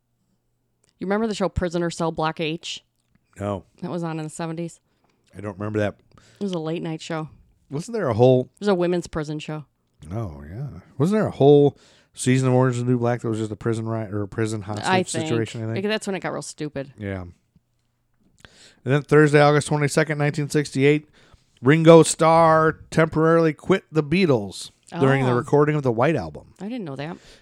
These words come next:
Speaker 2: Yeah, the drum track for Back in the U S S R was played by Paul McCartney 'cause
Speaker 1: Oh.
Speaker 2: Ringo left. On August twenty-second, following an argument with McCartney over the drum part for this song,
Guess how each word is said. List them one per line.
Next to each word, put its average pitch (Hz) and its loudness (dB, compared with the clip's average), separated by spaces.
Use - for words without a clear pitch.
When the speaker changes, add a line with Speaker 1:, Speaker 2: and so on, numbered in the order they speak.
Speaker 2:
Yeah, 135 4
the 104 -4
drum 123 4
track 143 2
for 113 -2
Back 127 -8
in 127 -6
the 123 -4
U 123 0
S 117 -4
S 117 -8
R 131 0
was 120 -4
played 117 -2
by 107 -2
Paul 113 -4
McCartney 113 -10
'cause 110 -6
Speaker 1:
Oh. 226 -10
Speaker 2:
Ringo 117 0
left. - -4
On 113 -2
August 123 2
twenty-second, 135 -2
following 113 -4
an 110 -4
argument 127 2
with 110 -10
McCartney 143 -4
over 113 -2
the 98 -8
drum 139 0
part 131 -2
for 120 -10
this 104 -8
song, 143 -2